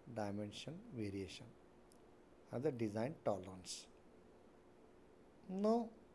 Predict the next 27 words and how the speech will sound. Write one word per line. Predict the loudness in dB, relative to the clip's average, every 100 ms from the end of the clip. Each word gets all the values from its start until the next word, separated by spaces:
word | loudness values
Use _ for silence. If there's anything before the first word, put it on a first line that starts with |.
| -20 -20 -20 -20 -20 -20 -20 -20 -20 -20 -20 -20 -20 -2
as | -2
per | 6 8
the | 8
requirement | 6 12 12 12 6 4
of | 2 4
design | 2 8 8 8
tolerance, | 10 10 10 6 2 -2 -4
if | 0 0 2
this | 0 0
is | -4
been | 2 2 4
manufactured | 4 6 4 4 2 2 4 6 6 0 -12 2
on | 6 8 6 2 -10 -4 2
particular | 2 4 6 8
manufacturing | 8 6 6 4 4 4 2 2
process | -2 0 6 6 6 -10 -20 -20 -20 -20 -20 -2
which | 0 8
has | 8 10
got | 10 10 8
its | -4 -6 -10 0
own | 4 4 4 2
natural | 2 2 2 2 2
tolerance, | 4 4 2 -8 -8 -10 -14 -20 -20 -20 -20 -20 -20 -20 -20 -20 -20 -20 -20 -20 -20 -20 -20 -6
then | 6 8 8 6 8
what | 8 10
will | 8
happen | 8 4 2 4 4 4